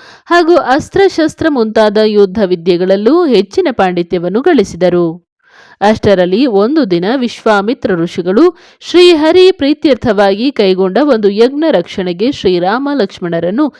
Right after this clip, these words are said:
ಕರೆದೊಯ್ಯಲು ದಶರಥನ ಅರಮನೆಗೆ ಬಂದರು. ಹಿಂದೆ ಆ ಋಷಿಗಳು ಮಾಡುತ್ತಿದ್ದ ಯಜ್ಞ ಯಾಗಾದಿಗಳನ್ನು ರಾವಣನಿಂದ ಪ್ರೇರಿತರಾದ ರಾಕ್ಷಸರು ನಾಶ ಮಾಡಿದ್ದರು. ಋಷಿಗಳನ್ನು ಕಂಡ ಕೂಡಲೇ ರಾಜನು ಅವರನ್ನು ಆದರದಿಂದ ಸ್ವಾಗತಿಸಿ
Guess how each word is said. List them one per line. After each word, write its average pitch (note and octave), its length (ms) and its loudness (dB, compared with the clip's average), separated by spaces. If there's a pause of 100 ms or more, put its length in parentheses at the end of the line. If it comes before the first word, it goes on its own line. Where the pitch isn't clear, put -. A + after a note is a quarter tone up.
(280)
ಕರೆದೊಯ್ಯಲು A#3 800 0
ದಶರಥನ A3+ 720 0
ಅರಮನೆಗೆ G#3+ 500 -2
ಬಂದರು. F#3 460 -2 (340)
ಹಿಂದೆ G3+ 360 0
ಆ F#3 260 0
ಋಷಿಗಳು F#3 460 -2
ಮಾಡುತ್ತಿದ್ದ E3+ 520 -4 (100)
ಯಜ್ಞ C4 420 0
ಯಾಗಾದಿಗಳನ್ನು F#3+ 1040 -2 (320)
ರಾವಣನಿಂದ D4 760 0
ಪ್ರೇರಿತರಾದ G3+ 680 0
ರಾಕ್ಷಸರು F3 680 -2
ನಾಶ A3 320 -2
ಮಾಡಿದ್ದರು. F3 800 -2 (540)
ಋಷಿಗಳನ್ನು G3+ 640 0
ಕಂಡ F3+ 240 -2
ಕೂಡಲೇ F#3+ 500 0
ರಾಜನು F#3 460 0
ಅವರನ್ನು G3+ 600 0 (220)
ಆದರದಿಂದ A3 600 -4
ಸ್ವಾಗತಿಸಿ F3+ 760 -2